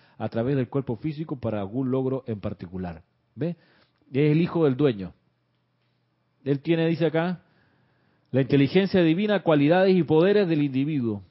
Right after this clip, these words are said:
Ujú. El tipo, eh, incluso hay, hay dueños de,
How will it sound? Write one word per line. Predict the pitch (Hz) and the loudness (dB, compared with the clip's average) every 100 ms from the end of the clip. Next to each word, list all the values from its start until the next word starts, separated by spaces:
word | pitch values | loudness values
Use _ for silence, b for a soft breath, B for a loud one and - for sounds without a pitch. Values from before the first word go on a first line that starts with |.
| _ - | _ -18
Ujú. | 131 165 160 | -16 -14 -10
El | 123 | -8
tipo, | 185 190 190 | -4 -4 -2
eh, | 143 151 147 | -4 -4 -6
incluso | 143 190 208 | -4 -2 0
hay, | 190 156 | 0 2
hay | 147 | 0
dueños | 147 190 196 | 0 -4 -2
de, | 147 127 113 | -2 -4 -6